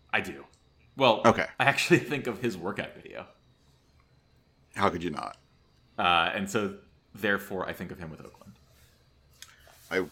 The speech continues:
Speaker 2: watched, uh, a workout video yesterday, in fact, of, uh, there's a, another Cuban player. He's a pitcher who, who just kind of, uh, came loose. Let's just, let's just go that. And he's gonna be, you know, having,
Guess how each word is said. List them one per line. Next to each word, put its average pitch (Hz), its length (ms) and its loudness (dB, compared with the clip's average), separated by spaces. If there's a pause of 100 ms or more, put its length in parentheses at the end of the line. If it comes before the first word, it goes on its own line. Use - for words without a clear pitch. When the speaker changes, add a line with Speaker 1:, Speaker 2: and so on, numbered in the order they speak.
Speaker 2:
watched, 87 400 0
uh, 76 540 -4
a 78 120 -4
workout 80 420 2
video 73 260 -2
yesterday, 73 440 -4
in 69 100 -10
fact, 73 380 -8
of, 71 220 -6
uh, 71 400 -2
there's 76 180 -6
a, 69 300 -2 (920)
another 87 320 4
Cuban 71 380 -4
player. 71 300 -2
He's 76 200 -6
a 76 40 -4
pitcher 71 360 -2
who, 71 220 -6
who 76 340 -6
just - 260 -4
kind 69 240 -4
of, 71 200 -2
uh, 69 240 -2 (1160)
came 143 240 12
loose. 90 300 6
Let's 80 140 -2
just, - 180 -2 (120)
let's 80 140 -4
just 87 140 -4
go 85 140 6
that. 87 320 8
And 73 80 -6
he's 78 120 -4
gonna 82 160 -2
be, 78 140 -2
you 78 220 -2
know, 76 100 2
having, 76 440 -4